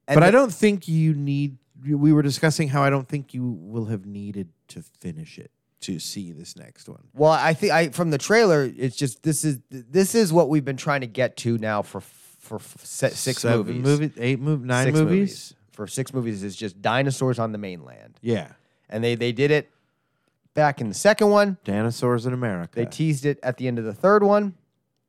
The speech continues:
Speaker 1: And, uh, then again, at the, uh, this whole fifth one was, uh, this last one was about that. Was about them getting to the mainland.
Speaker 2: About them getting there.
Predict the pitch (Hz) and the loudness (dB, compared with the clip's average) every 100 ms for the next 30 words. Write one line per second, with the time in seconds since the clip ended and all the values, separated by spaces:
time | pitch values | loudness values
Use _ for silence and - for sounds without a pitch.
0 | _ _ _ _ - 104 123 127 123 123 | _ _ _ _ -12 -2 0 0 -2 -2
1 | 120 127 127 131 123 120 123 120 113 113 | 0 -2 0 0 0 -4 -6 -4 -4 -4
2 | 110 127 120 170 165 113 110 110 101 107 | -4 -4 -2 -6 -4 -8 -6 -8 -6 -6
3 | 98 98 104 - 127 156 - 104 101 107 | -6 -6 -12 -6 -4 -4 -4 -10 -8 -4
4 | 160 220 - - - _ 98 95 117 156 | 0 0 -2 -16 -18 _ -16 -10 -6 -4
5 | - 95 90 85 82 80 73 71 107 104 | -6 -10 -12 -12 -12 -14 -14 -8 -6 -6
6 | 92 92 113 95 85 76 - | -8 -2 -2 -2 -14 -18 -20